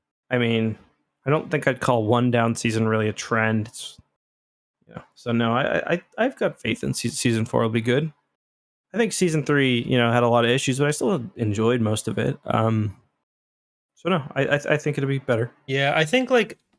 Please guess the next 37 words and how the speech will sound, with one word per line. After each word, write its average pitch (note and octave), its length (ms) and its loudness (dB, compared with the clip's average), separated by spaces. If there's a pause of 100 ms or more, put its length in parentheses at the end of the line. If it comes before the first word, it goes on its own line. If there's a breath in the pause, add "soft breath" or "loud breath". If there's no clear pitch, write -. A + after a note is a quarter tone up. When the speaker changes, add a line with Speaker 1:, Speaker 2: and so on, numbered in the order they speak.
Speaker 2:
my D3+ 180 0
biggest E3+ 360 2
issues D3 340 -2
with B2+ 100 -4
season A#2+ 420 -6
three A#2 680 -2
partially E3 500 0
stem A#2+ 340 0
from G#2 480 -6 (760 soft breath)
problems G#2+ 420 2
to A#2+ 80 -6
do G2+ 260 -6
with, F#2+ 220 -8
like, F2+ 360 -10 (680)
Pedro A2+ 180 -4
Pascal's G2+ 480 -4
availability, G2+ 840 -4 (560)
for C3+ 80 -4
one C3+ 220 -2
thing, D3+ 480 -2 (220)
Speaker 1:
Mm. G#2 220 -10 (120)
Speaker 2:
and, A2 1000 -2 (580)
uh, F#2+ 720 0
like, G#2 220 -4
trying B2+ 360 2
to A#2 180 -2
adjust G#2 500 -2
for G2 380 -4
things G2+ 280 -6
like F#2+ 160 -6
Rangers F#2+ 340 -6
of G2 60 -6
the F#2 60 -6
New F#2 100 -10
Republic F#2+ 540 -10
not G2+ 240 -12
being G2+ 420 -12